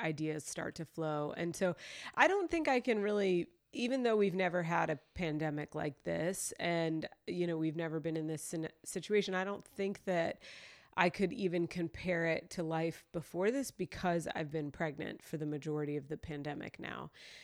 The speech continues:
'Cause I was so sick in the beginning of pregnancy, I don't think that I would have wanted to do much anyways. And I've been so grateful to have, uh, easy access to the bed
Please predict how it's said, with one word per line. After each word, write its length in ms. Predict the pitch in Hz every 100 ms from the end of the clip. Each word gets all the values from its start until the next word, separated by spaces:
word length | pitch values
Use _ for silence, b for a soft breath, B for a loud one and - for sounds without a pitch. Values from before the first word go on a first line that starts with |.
| B B -
'Cause 200 | - 262
I 120 | 247
was 140 | 233 202
so 160 | 214
sick 420 | 190 - 196 185 208
in 100 | 196
the 60 |
beginning 440 | 190 180 190 190 196
of 120 | 185
pregnancy, 540 | 214 196 208 - 208
I 80 | 180
don't 260 | 165 160 151
think 280 | 170 160
that 240 | 175 156 -
I 140 | 156
would 180 | 160 160
have 140 | 151 135 -
wanted 460 | 156 147 151 - 156
to 100 | 165
do 140 | 156
much 240 | 147 147 196
anyways. 360 | 214 202 190
And 100 | 170
I've 120 | 156 147
been 160 | 147
so 140 | 151 143
grateful 560 | 147 151 147 - 156
to 80 | 156
have, 240 | 147 143 143 _ - - - -
uh, 200 | 156 143 -
easy 260 | 170 160
access 340 | 147 - 165 -
to 100 | 147
the 100 | 156
bed 400 | 156 147 180